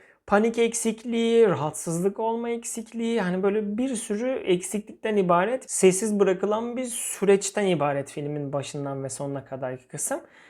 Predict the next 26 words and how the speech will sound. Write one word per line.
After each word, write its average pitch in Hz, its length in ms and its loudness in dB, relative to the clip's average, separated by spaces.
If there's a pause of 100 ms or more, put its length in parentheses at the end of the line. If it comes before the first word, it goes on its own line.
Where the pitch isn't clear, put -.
(120)
Çünkü 233 240 0
herkes 254 480 0
bir 220 40 0
şeyleri 247 380 0
görmemeyi 180 480 6
seçiyor 139 400 -6
gibi 127 240 -6
aslında. 143 600 -6 (480)
E, 156 220 2
bu 208 100 6
noktada 277 440 6
da 302 160 2
film 262 280 -2
zaten, 269 460 -2
e, 180 180 -4
kurgusunu 214 600 2
da 277 180 4
buna 226 200 2
yönelik 180 460 2
tamamen 151 420 0
yapmış. 160 640 -2 (520)
E, 170 220 2
şu - 160 -8
şekilde 185 440 2
o 170 160 4
da 294 240 2